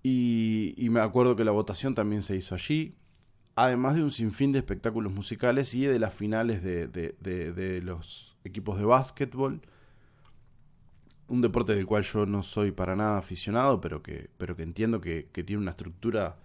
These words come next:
que está buena porque replica bastante a lo que son los, los escenarios deportivos, como podemos ver en la tele, de la N B A y todo lo demás, salvando todas las distancias, por supuesto, pero,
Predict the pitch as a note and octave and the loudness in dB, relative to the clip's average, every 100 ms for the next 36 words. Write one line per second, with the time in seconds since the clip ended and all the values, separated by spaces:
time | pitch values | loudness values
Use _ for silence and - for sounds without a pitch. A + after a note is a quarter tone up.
0 | - - - - - - - - G2 A#2 | -20 -20 -20 -20 -20 -20 -16 0 4 4
1 | C3 B2+ G2 F2 F2 F2+ F2 G#2+ G#2+ F#2+ | 4 4 0 -4 -4 -6 -4 -2 -2 -2
2 | - A2+ A2 F#2 E2+ F2 G#2 G2 F2 D#2+ | 0 0 0 -2 -4 -6 -4 -2 -4 -6
3 | C2+ - - - F#2 E2 - - F2+ - | -10 -16 -18 -12 -10 -10 -10 -12 -10 -4
4 | G2+ G#2 G#2 F2 - - D#2+ D#2+ E2 - | -4 -2 -4 -4 -10 -14 -12 -10 -8 -6
5 | G#2+ G#2 F2 - - F#2 F2 F#2 F#2+ F2+ | -2 -2 -4 -12 -10 -6 -4 -4 -4 -2
6 | G2+ G2 F2+ G#2 G#2 G2 E2 D2+ D#2 F2+ | -2 -2 -2 0 0 0 -4 -6 -6 -4
7 | F#2+ F2+ F#2 G2+ F#2+ F#2+ G2 F#2 F#2 G#2+ | -4 -4 -2 -2 -2 -4 -4 -4 -4 -4
8 | A#2+ - A2 C#3 D3+ F2+ G#2 F2 D#2 D2+ | -4 -6 -4 -2 -2 0 0 0 -4 -4
9 | A2 F#2+ E2 F2 E2+ E2+ A#2 - - F#2 | -4 -4 -10 -12 -6 -2 -2 -2 -4 -4
10 | E2+ | -6